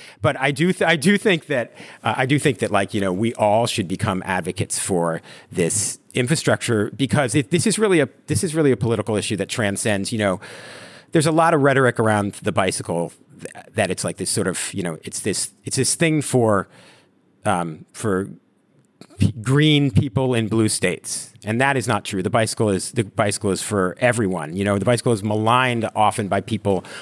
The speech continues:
on the right as kind of like, you know, a hippie mobile or something that's for, you know, bourgeois bohemian libs, right? But, but the truth is,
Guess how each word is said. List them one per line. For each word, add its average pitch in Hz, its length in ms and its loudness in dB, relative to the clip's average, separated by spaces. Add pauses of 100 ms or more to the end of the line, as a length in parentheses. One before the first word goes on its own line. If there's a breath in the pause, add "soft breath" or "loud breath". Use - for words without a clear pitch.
(140 loud breath)
on 92 220 2
the 87 100 -2
right 104 320 2
as 92 160 -4
kind 87 180 0
of 82 120 -4
like, 82 200 -2
you 117 80 0
know, 95 100 2
a 87 40 2
hippie 92 280 0
mobile 73 480 -4
or 78 80 -4
something 92 300 -2
that's 85 160 -4
for, 82 320 0 (640 loud breath)
you 104 280 -6
know, 85 120 -2
bourgeois 101 540 2
bohemian 95 560 2
libs, 82 500 -2 (440 loud breath)
right? 104 360 0
But, 113 340 -2 (140)
but 127 160 2
the 151 80 0
truth 202 300 2
is, 117 400 2